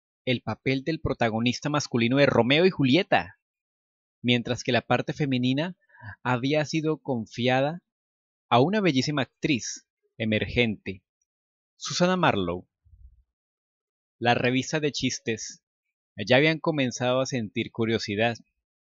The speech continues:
y a insinuar que entre ellos había una relación.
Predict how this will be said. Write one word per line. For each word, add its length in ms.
y 120
a 60
insinuar 680
que 160
entre 420
ellos 300
había 240
una 160
relación. 640